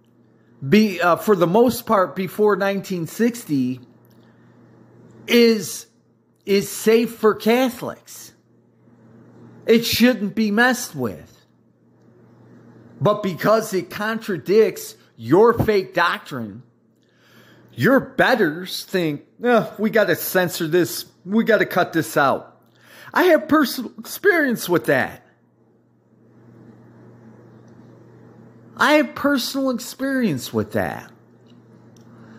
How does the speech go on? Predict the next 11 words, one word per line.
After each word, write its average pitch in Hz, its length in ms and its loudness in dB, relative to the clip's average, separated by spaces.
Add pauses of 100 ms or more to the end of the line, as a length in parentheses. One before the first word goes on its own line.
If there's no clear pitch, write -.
Where 180 160 4
I've 220 280 0
read 220 240 -2
traditional 202 640 -6
Catholic, 202 520 -2 (1700)
um, 120 540 2 (640)
teachings. 147 760 0 (2250)
And, 190 480 2
um, 135 540 0 (640)
it'll 226 300 6
say, 240 720 -2